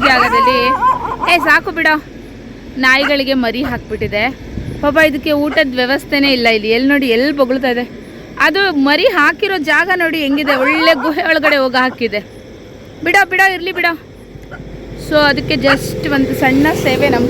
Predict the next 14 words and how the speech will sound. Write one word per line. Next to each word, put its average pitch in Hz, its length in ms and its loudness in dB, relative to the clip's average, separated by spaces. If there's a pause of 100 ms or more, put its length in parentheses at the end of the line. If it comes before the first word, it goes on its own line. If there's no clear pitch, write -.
ಕಡೆಯಿಂದ. 240 340 0 (680)
ಅದಕ್ಕೆ 285 280 -2
ಅಂತ 370 180 -4
ಒಂದು 285 160 0
ಬಟ್ಲು 277 260 -2
ಇಟ್ಟೋಗಿ 285 360 -2 (140)
ಊಟ 277 140 -4 (120)
ಹಾಕಿದ್ದೆ 262 440 -2
ಬೆಳಿಗ್ಗೆ, 214 300 -4 (140)
ಎಲ್ಲ 196 100 -6 (140)
ತಿಂದಿದೆ, 254 400 -2 (180)
ಪರವಾಗಿಲ್ಲ. 262 400 -4 (840)
ಬಿಡು, 349 220 0
ಆಯ್ತು. 330 220 -2